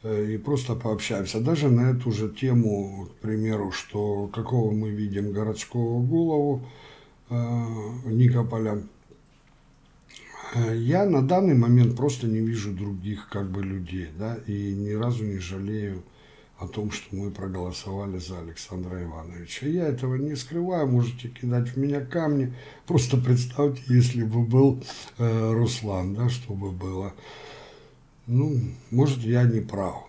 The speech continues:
Ну, это все дискуссия, и это все право выбора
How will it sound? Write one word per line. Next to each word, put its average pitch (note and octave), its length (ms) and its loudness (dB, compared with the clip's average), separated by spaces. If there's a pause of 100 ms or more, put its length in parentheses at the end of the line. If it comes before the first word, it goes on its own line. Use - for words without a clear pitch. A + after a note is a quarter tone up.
(140)
Ну, G2+ 220 -4 (1200)
это A#2+ 300 -2
все - 260 -4
дискуссия, G#2+ 800 -2
и G2+ 340 -2
это A2+ 300 -4
все G#2+ 480 -6
право G#2 460 -2
выбора F#2+ 580 -6